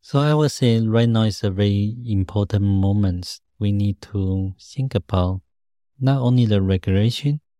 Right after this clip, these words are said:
what will be the methodology we can ensure artificial intelligence is helping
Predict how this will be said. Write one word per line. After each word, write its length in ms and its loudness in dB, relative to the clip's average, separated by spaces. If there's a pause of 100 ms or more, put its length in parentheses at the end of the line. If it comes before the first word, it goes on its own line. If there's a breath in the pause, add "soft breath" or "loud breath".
(160)
what 180 0
will 120 0
be 200 0
the 140 2
methodology 880 -2
we 120 0
can 520 -4
ensure 640 -2
artificial 640 -2
intelligence 480 -2
is 320 -6 (160)
helping 640 -4